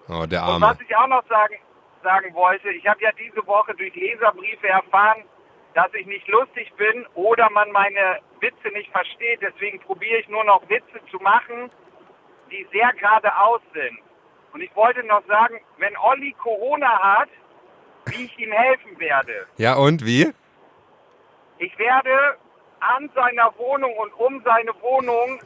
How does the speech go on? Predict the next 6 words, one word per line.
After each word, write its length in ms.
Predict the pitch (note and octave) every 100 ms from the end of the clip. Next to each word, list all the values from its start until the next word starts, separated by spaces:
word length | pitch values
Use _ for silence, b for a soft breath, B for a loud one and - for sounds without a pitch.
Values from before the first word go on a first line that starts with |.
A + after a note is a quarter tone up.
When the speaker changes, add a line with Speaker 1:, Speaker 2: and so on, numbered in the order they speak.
| -
Speaker 2:
eine 280 | E3+ G3+ G#3+
Lasershow 760 | G#3 A3+ C4+ C#4+ A#3+ - - G3 E3
aufbauen, 800 | F#3 F#3 C#3 F3+ F3 F3+ A#3 C4+ -
Speaker 1:
<laughs> 560 | C3 F3 E3 E3 C#3+ -
Speaker 2:
die 140 | A#2 _
zeigt, 360 | - A#3 B3 -